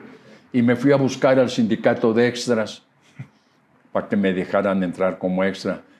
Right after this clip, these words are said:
Y me dice, "No, no, no". Eh, Eric empezó a,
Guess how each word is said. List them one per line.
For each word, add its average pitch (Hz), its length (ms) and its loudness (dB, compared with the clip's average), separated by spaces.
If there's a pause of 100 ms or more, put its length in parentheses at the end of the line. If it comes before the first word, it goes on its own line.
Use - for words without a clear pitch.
(160)
Y 104 100 -6
me 90 180 -2
dice, 98 540 -2
"No, 101 580 -2
no, 98 220 -4
no". 98 480 -2 (640)
Eh, 85 220 -6 (160)
Eric 120 260 0
empezó 85 460 -6
a, 87 60 -2